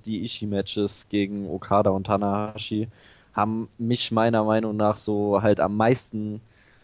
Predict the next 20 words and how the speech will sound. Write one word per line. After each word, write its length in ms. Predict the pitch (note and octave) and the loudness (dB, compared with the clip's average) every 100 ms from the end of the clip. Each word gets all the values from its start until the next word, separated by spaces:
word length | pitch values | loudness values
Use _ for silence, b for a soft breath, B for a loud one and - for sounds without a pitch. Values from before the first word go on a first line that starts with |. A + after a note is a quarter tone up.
| b - | b -10
quasi 360 | - A#2+ A#2+ | 0 2 2
daran 400 | A#2 A#2 A#2+ B2+ | 4 4 4 2
auch 180 | - A#2+ | 0 -4
zurückerinnert, 840 | - - C3 D#3 F2+ G#2 A2+ G#2 F#2+ | -6 -4 -2 0 2 2 2 0 -2
für 160 | - | -2
was 220 | G#2+ A#2 - | 0 0 0
der 100 | G#2 | -2
G 160 | - | -2
one 240 | G#2+ G#2 G2+ | -4 -4 -4
steht. 440 | - A2 G2+ F2+ b b b b | -2 0 0 -2 b b b b
Und 100 | - | -2
dass 200 | A#2+ - | 0 2
wir 140 | B2 A2+ | 2 4
wirklich 500 | D3 - C3 C3 - | 4 4 0 0 -4
in 140 | A#2 | -2
einem 240 | G2 A#2 | -2 -2
Tournament, 600 | A2+ B2 C#3+ D#3+ A#2 G2+ | -4 0 2 4 0 -2
in 120 | F2+ G2+ | -2 -2
einem 160 | G#2 | -2
Singles-Tournament 1160 | G#2+ - D#3 B2+ - - A2 G#2 G2 G2 F#2+ F#2 | -2 -2 2 0 -2 -4 -2 0 -2 -2 -4 -6